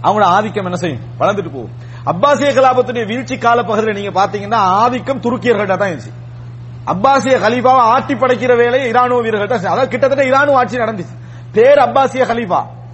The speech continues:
ஆனா நடக்கிற ஆட்சி என்ன? இராணுவ ஆட்சியாக என்ன செஞ்சது? இருந்து கொண்டிருந்தது. இதான் அன்னைக்கு நடந்து கொண்டிருந்தது. இப்படி இருக்கிற ஒரு கால பகுதியில தான்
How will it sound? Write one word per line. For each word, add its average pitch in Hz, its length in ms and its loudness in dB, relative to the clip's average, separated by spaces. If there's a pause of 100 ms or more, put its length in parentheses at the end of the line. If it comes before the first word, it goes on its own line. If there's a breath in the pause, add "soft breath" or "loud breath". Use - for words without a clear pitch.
(140)
ஆனா 247 200 0
நடக்கிற 254 400 0
ஆட்சி 240 200 -2
என்ன? 240 200 -4 (600)
இராணுவ 240 540 0
ஆட்சியாக 226 300 -4
என்ன 208 140 -8
செஞ்சது? 170 340 -10 (300)
இருந்து 233 260 -6
கொண்டிருந்தது. 196 420 -6 (240)
இதான் 226 220 0
அன்னைக்கு 226 240 -6
நடந்து 214 260 -4
கொண்டிருந்தது. 160 380 -10 (300 loud breath)
இப்படி 233 220 -4
இருக்கிற 294 360 0
ஒரு 269 140 0
கால 240 240 2
பகுதியில 180 440 -4
தான் 196 440 -4